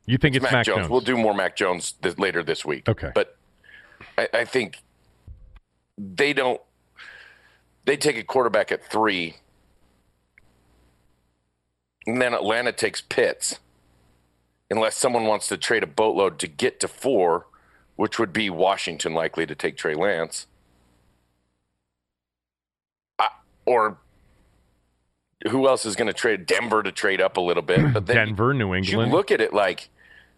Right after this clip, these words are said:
Speaker 2: Cincinnati's not gonna take one. Miami's not gonna take one. Detroit's probably not gonna take one. I don't know unless they really loved one. But they just got Goff. You gotta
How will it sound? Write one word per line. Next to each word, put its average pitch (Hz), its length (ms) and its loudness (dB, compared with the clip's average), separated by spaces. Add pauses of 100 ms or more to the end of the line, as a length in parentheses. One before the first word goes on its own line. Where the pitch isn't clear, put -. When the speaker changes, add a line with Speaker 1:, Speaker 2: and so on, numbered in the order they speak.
(360)
Speaker 2:
Cincinnati's 120 640 0
not 131 160 0
gonna 127 140 0
take 120 260 0
one. 135 180 0
Miami's 101 540 0
not 101 120 0
gonna 92 120 -2
take 90 300 -2
one. 95 80 -2
Detroit's 110 520 -4 (340)
probably 190 760 0
not 196 200 2
gonna 185 120 -2
take 180 300 -2
one. 185 120 0
I 117 140 0
don't 90 440 -2
know 101 220 2
unless 101 200 0
they 92 140 -4
really 95 260 -2
loved 87 320 0
one. 113 220 -2 (400)
But 101 120 -6
they 147 100 2
just 139 180 -4
got 110 280 0
Goff. 92 480 0
You 87 80 -10
gotta 98 220 0